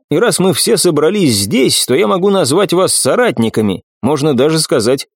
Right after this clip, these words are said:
товарищами». Некоторые из зрителей поморщились, демонстрируя аллергию на коммунистический термин, причём в основном кривились те, кто находился на галёрке и обладал совещательным правом голоса. Дурные привычки так просто не уходят.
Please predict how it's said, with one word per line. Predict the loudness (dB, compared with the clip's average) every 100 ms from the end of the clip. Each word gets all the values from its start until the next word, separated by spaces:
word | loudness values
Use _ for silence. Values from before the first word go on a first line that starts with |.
| -4
товарищами». | -2 0 0 0 -2 -2 -4 -8 _ _ _ _ _ _
Некоторые | 0 0 0 0 2
из | 2
зрителей | 0 -2 0 0 0
поморщились, | 0 -2 0 -2 0 0 0 0
демонстрируя | -2 0 0 0 -2 0 2 2
аллергию | 0 0 0 0 0 0
на | 0
коммунистический | 0 0 0 -2 -4 -4 -2 -2
термин, | 0 0 0 0 -2 -4
причём | -4 -2 -2 -2
в |
основном | -2 -2 0 0
кривились | 0 -2 0 -2 -2
те, | -4 -2
кто | 0
находился | -2 -2 0 0 0 -2
на |
галёрке | 0 0 0 -2 0 0 0
и | -2
обладал | 0 0 0 -2
совещательным | -2 -2 0 -2 -2 0 0 0
правом | -2 -2 -2 0
голоса. | 0 0 -2 -6 -8 _ -20 -16 -4
Дурные | -2 0 0 0
привычки | 0 0 -2 -2 -2
так | -2 -2
просто | -4 -2 -2 -4 -4 -4
не | -2
уходят. | 0 -2 -2 -2 -2